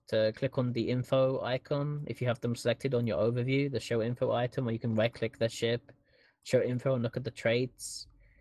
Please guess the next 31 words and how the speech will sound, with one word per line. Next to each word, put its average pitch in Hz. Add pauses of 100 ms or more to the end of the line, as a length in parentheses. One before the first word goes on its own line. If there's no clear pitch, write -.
(200)
Those 120
can 131
be 117
very 120
useful 120
to -
you. 123 (2000)
Like, 127
a, 139
a -
lot 160
of 170
the 175
time, 151 (460)
in, 139
in 139
mirror 147
matches, 147
if 135
you 127
have 123
the 113
same 120
weapon 117
system, 160 (200)
normally 151
what 135
you're 131
trying 135
to 139
do 131